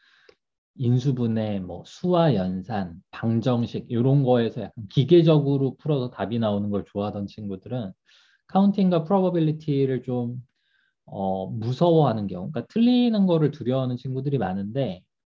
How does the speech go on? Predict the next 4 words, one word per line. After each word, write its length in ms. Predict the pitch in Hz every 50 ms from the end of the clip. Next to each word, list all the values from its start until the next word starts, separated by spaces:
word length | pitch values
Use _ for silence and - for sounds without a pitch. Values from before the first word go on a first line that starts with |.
| _ _ _ _ _ _ _ _
어, 140 | - 107 101
실제로 380 | - - 202 190 208 202 190 160
뭐 280 | 127 120 110 - - - _ _ -
미국 920 | 135 120 123 135 139 160 160 165 165 165 165 165 165 165 160 151 160 160